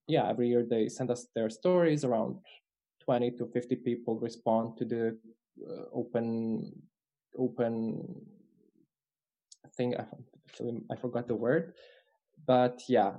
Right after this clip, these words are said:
Uh, what I also wanted to say is, like, I'm really happy that the academia, the, especially artistic academia in Montenegro, and academics are really, really supportive of Pride,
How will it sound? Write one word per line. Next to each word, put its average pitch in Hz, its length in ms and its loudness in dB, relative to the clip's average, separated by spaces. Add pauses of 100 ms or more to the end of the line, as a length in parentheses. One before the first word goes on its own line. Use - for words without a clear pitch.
Uh, 131 120 6
what 143 280 2
I - 20 4
also 180 220 2
wanted 185 260 4
to 175 80 -12
say 190 160 0
is, 170 180 0
like, 131 200 0 (240)
I'm 147 160 2
really 160 240 2
happy 156 240 -4
that 127 180 2 (500)
the 131 100 6
academia, 123 520 2
the, 110 160 0 (220)
especially 135 680 0
artistic - 600 -6
academia 117 440 0
in 113 120 2
Montenegro, 113 800 0
and 113 200 0
academics 113 540 -4
are 113 80 -2
really, 117 340 -2
really 110 220 0
supportive 110 560 -2
of 107 220 -10
Pride, 110 420 4